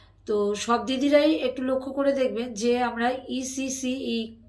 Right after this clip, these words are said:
যে কাজটা করি, সেটাতে আমাদের পাঁচটা করে অ্যাক্টিভিটি থাকে, যেগুলোকে আমাদেরকে প্রত্যেক দিন সাবমিট করতে হয়। সেখানে যে পিডিএফ দিয়ে যেগুলো আছে, সেগুলো কিন্তু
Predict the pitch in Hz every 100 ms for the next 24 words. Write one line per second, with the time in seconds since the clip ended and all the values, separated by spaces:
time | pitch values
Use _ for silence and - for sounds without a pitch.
0 | - 190 196 208 202 - 220 208 196 330
1 | - - - - - - 247 277 269 285
2 | 311 330 - - _ _ - 226 240 240
3 | 247 320 - - 233 233 - 269 269 277
4 | 349 415 - - - _ _ _ - _
5 | _ _ - _ - _ _ _ _ -
6 | 226 226 233 226 220 226 214 269 254 214
7 | 226 - 240 208 214 220 330 359 214 -
8 | 214 240 302 214 185 202 190 202 190 -
9 | 190 170 - _ _ - - - - -
10 | 254 254 302 320 311 320 262 240 285 311
11 | 311 - _ 226 277 285 254 247 254 254
12 | 208 208 262 359 - - - - - -
13 | 254 262 294 302 285 254 285 403 381